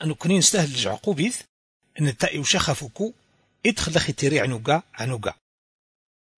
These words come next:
أن كوني أوري لي خيفنخ خاصة نقبج الهديثات، أهانا من سياسو عج مسيح، إذ ميديا أني نصاجب. ظرف اللي من سج مسيح موجانا لخياك وجون جديداً،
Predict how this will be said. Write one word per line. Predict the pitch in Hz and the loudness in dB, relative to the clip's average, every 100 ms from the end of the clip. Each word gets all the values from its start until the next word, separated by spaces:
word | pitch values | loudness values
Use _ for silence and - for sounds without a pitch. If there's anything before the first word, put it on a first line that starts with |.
| - | 0
أن | 165 | 2
كوني | 170 208 294 | 4 4 4
أوري | - 180 190 | 4 4 4
لي | 240 | 4
خيفنخ | - 165 208 - - - | 0 2 2 2 -2 0
خاصة | - - | 4 4
نقبج | 156 - 165 180 - | 2 0 -2 -2 -2
الهديثات، | 135 117 131 175 214 - _ _ _ _ 156 | -2 -2 4 4 4 -2 _ _ _ _ 0
أهانا | 113 135 160 | 2 4 4
من | 202 151 | 4 4
سياسو | - 139 123 156 | 2 2 -2 -4
عج | 127 | -2
مسيح، | 120 - 190 - _ - | 2 4 2 -2 _ -8
إذ | 127 | 2
ميديا | 185 135 123 156 - 135 | 2 4 2 0 0 -2
أني | 151 123 | -2 2
نصاجب. | 117 131 117 - _ _ _ _ _ _ _ _ _ _ _ _ _ 135 | 2 2 -6 -10 _ _ _ _ _ _ _ _ _ _ _ _ _ 0
ظرف | 147 143 | 0 2
اللي | 147 165 | 0 4
من | 202 | 6
سج | 220 175 | 4 4
مسيح | 185 185 311 269 | 4 4 4 2
موجانا | 185 175 208 233 | 2 4 2 4
لخياك | 196 190 202 - | 2 2 0 0
وجون | 156 196 175 135 | 0 2 2 0
جديداً، | 120 180 151 | 0 2 0